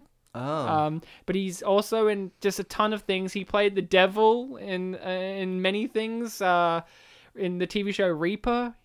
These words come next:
Speaker 2: a very underrated show. Check it out. He plays the devil, but he's also in RoboCop.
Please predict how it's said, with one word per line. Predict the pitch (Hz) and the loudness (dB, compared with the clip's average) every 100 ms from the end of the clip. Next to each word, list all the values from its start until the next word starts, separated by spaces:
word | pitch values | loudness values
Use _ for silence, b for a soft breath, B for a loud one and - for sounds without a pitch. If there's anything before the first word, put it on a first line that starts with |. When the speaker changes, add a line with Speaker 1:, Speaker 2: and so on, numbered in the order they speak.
| _ - | _ -10
Speaker 2:
a | 160 | 0
very | 180 185 | 4 4
underrated | 175 175 175 170 165 | 4 0 2 2 0
show. | - 175 175 202 | 0 2 4 2
Check | - 160 156 | 0 -2 -2
it | |
out. | 156 170 170 | -2 -2 -2
He | 165 | -4
plays | 165 160 147 | -2 -2 -2
the | |
devil, | 156 160 170 | 0 0 0
but | 175 | 0
he's | 180 196 | 0 2
also | 208 202 190 | 2 2 -2
in | 165 | 4
RoboCop. | 170 190 196 214 208 220 220 220 | 6 8 8 6 4 4 4 2